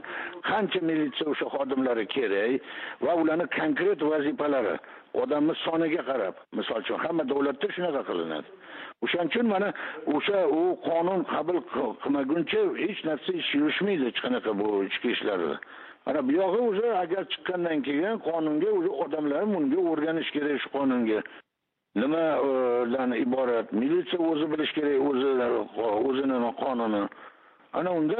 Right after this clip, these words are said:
biz, e, oldiga siljish bo'ladi. E, bu, e, bu, e, militsiya ichida.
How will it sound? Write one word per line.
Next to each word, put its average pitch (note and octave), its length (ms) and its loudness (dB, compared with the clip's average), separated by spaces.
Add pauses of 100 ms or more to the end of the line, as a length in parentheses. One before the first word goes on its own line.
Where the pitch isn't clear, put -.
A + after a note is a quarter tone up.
biz, F3 180 0
e, C3+ 200 0 (220)
oldiga D#3 400 -2
siljish D#3 400 -2
bo'ladi. A#2+ 400 0 (680)
E, - 120 -2 (200)
bu, A2 220 0 (220)
e, G#2+ 140 0 (600)
bu, A#2+ 200 -2 (520)
e, - 140 0 (960)
militsiya A2 580 0
ichida. F#2 440 -2